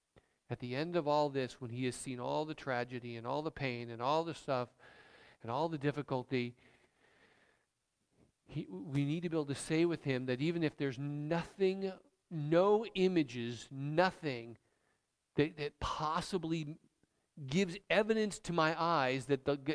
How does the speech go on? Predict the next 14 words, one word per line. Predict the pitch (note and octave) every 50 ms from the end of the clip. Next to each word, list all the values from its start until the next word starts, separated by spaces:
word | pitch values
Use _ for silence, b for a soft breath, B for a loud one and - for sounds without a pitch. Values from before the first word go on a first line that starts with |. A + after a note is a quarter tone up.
| D3 C#3+
that | D3 C#3+ C3+ B2+
God | C3+ D3 D3+ D#3+ F3 F#3+ F#3+
is | D#3+
gonna | - F3+ E3 D#3
get | D3+ D3+ D3 - -
through | - D#3+ D3+ C3+
this, | C3+ C3+ B2+ - - F3+ D3
yet | C3+ D3 D3+ D#3+ - -
I'm | C3+ C#3 C#3+
going | C3 C3 B2+ C3 B2+
to | B2+
rejoice | A#2+ B2 A#2+ A#2 B2 B2+ B2 B2 A2+ -
in | D3+ C#3
him. | G2+ A#2+ C3 - - D3